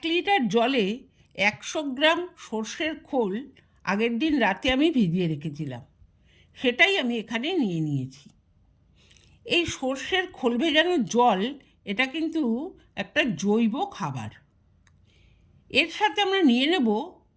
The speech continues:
রাসায়নিক খাবার, আরও একটা রাসায়নিক খাবার, সেটা হলো ডিএপি। এই ডিএপিও কিন্তু আমরা আগের দিন জলে ভিজিয়ে রাখব।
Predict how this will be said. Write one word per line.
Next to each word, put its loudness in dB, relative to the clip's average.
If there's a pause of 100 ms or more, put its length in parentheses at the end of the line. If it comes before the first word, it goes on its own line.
(200)
রাসায়নিক 0
খাবার, -12 (1120)
আরও 2
একটা 0
রাসায়নিক 0
খাবার, -2 (360)
সেটা -2
হলো 0 (240)
ডিএপি। 0 (1600)
এই 4 (120)
ডিএপিও 0
কিন্তু 0
আমরা 0 (580)
আগের 0
দিন -2 (220)
জলে 0
ভিজিয়ে 0
রাখব। -10